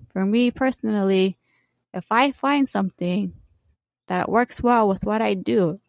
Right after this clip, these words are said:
I'm gonna stick with what I do. I'm gonna stick with what I, what, with, yeah, with what I've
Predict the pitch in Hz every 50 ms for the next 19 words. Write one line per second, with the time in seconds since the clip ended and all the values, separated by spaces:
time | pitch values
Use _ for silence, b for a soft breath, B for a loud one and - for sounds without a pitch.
0 | _ - - 190 202 226 247 233 214 208 - - - - 247 240 - _ 196 190
1 | - - 190 202 208 196 185 180 175 170 202 190 170 - 170 - _ _ _ _
2 | - 180 190 202 208 202 196 - - - 240 240 - - 208 196 - 214 214 202
3 | 214 214 202 190 190 196 190 190 - _ _ _ _ _ - 190 196 - - -
4 | 196 - _ _ _ - _ _ _ _ _ 196 220 214 185 165 - b b b
5 | b b b b b b _ - 190 196 - - 196 226 233 226 220 214 214 208
6 | 202 -